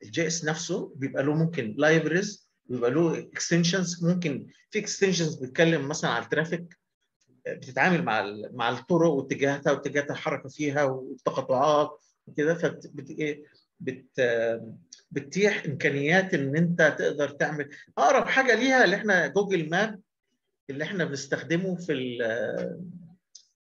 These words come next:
عشان نتحرك ونعرف الاماكن بتاعتنا ونعرف اتجاهات الشوارع وكده.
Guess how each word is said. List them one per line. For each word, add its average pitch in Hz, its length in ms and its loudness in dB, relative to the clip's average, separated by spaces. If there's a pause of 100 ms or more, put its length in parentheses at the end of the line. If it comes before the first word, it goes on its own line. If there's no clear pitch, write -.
(140)
عشان 165 220 2
نتحرك 185 460 2
ونعرف 175 340 2
الاماكن 160 360 -4
بتاعتنا 143 360 -2
ونعرف 143 300 -4
اتجاهات 135 320 -4
الشوارع 131 400 0
وكده. - 280 -14